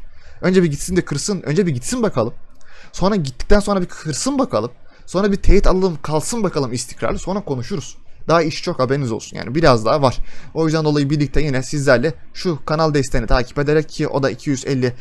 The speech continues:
e, beşe denk geliyor. Tav'ın, e, yine klasik her yıl yaptığı gibi, e,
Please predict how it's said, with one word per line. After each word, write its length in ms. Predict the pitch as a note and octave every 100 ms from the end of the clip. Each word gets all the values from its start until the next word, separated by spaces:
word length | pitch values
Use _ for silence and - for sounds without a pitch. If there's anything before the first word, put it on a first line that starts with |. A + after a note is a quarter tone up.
| - -
e, 220 | C3 B2
beşe 220 | C3 C3+ C#3+
denk 180 | B2
geliyor. 300 | A#2 G#2+ E3+ - - - -
Tav'ın, 400 | F#3+ D#3 F3+ F#3
e, 80 | B2+
yine 360 | C3 A#2 D3+ -
klasik 520 | - D3+ - - -
her 160 | A3 D#3
yıl 160 | C3+
yaptığı 360 | B2 B2 - C#3
gibi, 460 | G#2+ A2 F3 F3 -
e, 160 | A2